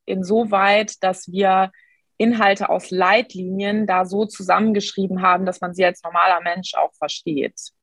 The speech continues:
Also das Wissen, was in der wissenschaftlichen Medizin und Psychotherapie zusammengetragen wurde, übersetzen wir so, dass da jeder was mit anfangen kann. Und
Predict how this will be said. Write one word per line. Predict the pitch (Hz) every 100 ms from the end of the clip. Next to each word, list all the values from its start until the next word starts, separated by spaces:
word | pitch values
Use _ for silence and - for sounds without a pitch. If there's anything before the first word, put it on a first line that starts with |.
| _
Also | - 165 175
das | 175 180 - - -
Wissen, | 170 226 233 226 196
was | 185
in | - 190
der | 180 175 175 _ _ _ _ 185
wissenschaftlichen | 254 262 240 202 - 202 208 202
Medizin | 196 190 - 240 208
und | 190
Psychotherapie | - 220 220 196 185 185 196
zusammengetragen | 190 175 185 214 196 185 190 175 175 170
wurde, | 185 190
übersetzen | 175 190 175 180 196 - 185
wir | 180
so, | 175 190 202
dass | 180
da | 180
jeder | 170 185 185
was | 170 -
mit | 175 -
anfangen | 185 220 240 233 233
kann. | - 240 247 294 _ _ _ _ _ _ _ _ _ _ - - - - - _
Und | 214 214 208 202